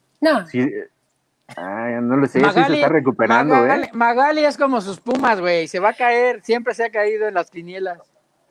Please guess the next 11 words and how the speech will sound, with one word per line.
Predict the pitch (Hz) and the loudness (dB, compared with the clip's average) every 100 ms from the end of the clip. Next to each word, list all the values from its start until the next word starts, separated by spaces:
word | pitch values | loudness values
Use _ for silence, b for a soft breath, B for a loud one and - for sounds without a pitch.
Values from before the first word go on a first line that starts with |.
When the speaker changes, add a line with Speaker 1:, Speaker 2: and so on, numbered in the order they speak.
| _ | _
Speaker 2:
Mira, | 139 151 | 4 4
Magali | 165 185 247 | 6 4 4
Speaker 1:
Ah. | 269 | 0
Speaker 2:
tiene, | 240 233 214 - | 2 2 0 -2
mi-, | 165 175 175 | 0 2 2
ma-, | 170 175 | -2 4
la | 165 | 4
virtud | 175 180 233 | 4 2 0
de | 240 | 0
Magali | 233 170 170 185 202 180 | 2 2 2 2 0 0
es | 180 190 | 0 -4